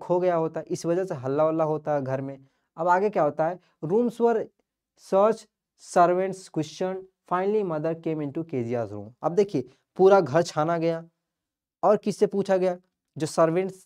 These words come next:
थे वहाँ के, उनसे पूछा गया, क्वेश्चन किया गया, "कहाँ गया भाई ये सब इंपॉर्टेंट कागज?" किसी ने जवाब नहीं दिया, रूम में मिला नहीं, ठीक है ना,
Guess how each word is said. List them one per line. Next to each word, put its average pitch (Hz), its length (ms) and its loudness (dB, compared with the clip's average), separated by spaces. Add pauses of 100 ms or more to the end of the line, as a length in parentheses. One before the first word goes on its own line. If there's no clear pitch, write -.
थे 180 60 0
वहाँ 160 260 -4
के, 160 200 -10 (680)
उनसे 175 280 0
पूछा 190 360 -2
गया, 180 200 2
क्वेश्चन 185 400 -4
किया 180 180 0
गया, 165 120 0
"कहाँ 156 280 -4
गया 156 140 0
भाई 143 200 -6
ये 143 80 -2
सब 139 260 -10
इंपॉर्टेंट 139 460 -8
कागज?" 131 320 -4 (320)
किसी 175 200 0
ने 190 100 -2
जवाब 170 300 4
नहीं 165 160 -2
दिया, 156 220 0
रूम 160 160 2
में 165 120 0
मिला 160 280 2
नहीं, 151 280 -6 (360)
ठीक 185 160 -4
है 214 80 0
ना, 220 140 -2